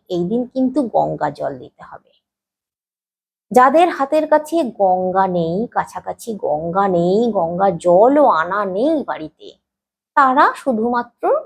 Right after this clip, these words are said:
খাবার যে জল, পরিশুদ্ধ জল, সেই জল দেবেন, কিন্তু পুজোটা অবশ্যই করবেন। ঘটের মধ্যে এক ঘট ভর্তি করে জল দিতে হবে। ঘটের মুখে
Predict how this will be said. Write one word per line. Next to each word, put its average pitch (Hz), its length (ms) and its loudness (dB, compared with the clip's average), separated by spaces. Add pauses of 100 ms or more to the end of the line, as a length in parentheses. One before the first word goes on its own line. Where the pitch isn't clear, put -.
(1300)
খাবার 233 540 2 (140)
যে 180 220 0
জল, 156 300 -2 (280)
পরিশুদ্ধ 180 640 -8 (120)
জল, 208 320 -2
সেই - 320 -10 (100)
জল 160 180 -10 (140)
দেবেন, 87 300 -14 (1500)
কিন্তু 311 160 -2
পুজোটা 240 500 2
অবশ্যই 165 500 -6
করবেন। - 420 -14 (1700)
ঘটের 247 400 2
মধ্যে 269 360 2 (220)
এক 214 200 4 (120)
ঘট 247 320 4 (100)
ভর্তি 196 460 -8
করে 247 300 2
জল 143 320 -4
দিতে 143 240 -10
হবে। - 320 -18 (580)
ঘটের 269 600 2 (100)
মুখে 226 480 0